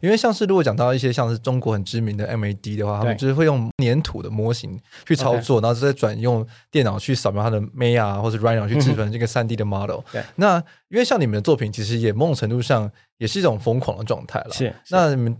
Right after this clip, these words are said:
Speaker 1: 你们那些东西是如何创造的呢？
Speaker 2: OK，呃，应该是说，呃，Mo-，Morpheus 在有一个东西上非常有名，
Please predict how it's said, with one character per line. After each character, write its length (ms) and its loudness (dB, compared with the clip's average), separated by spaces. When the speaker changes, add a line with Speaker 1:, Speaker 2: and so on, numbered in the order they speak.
Speaker 1:
你 80 -4
们 100 2
那 80 2
些 140 -2
东 180 0
西 140 -4
是 140 -2
如 140 0
何 140 0
创 240 -2
造 180 -2
的 120 -12
呢？ 180 -18
Speaker 2:
OK， 260 2
呃， 760 6
应 120 0
该 180 6
是 160 2
说， 480 6
呃， 600 4
Mo-，Morpheus 1120 0
在 240 2
有 180 0
一 40 0
个 100 0
东 180 0
西 160 -2
上 220 -2
非 160 -2
常 120 2
有 120 0
名， 200 -6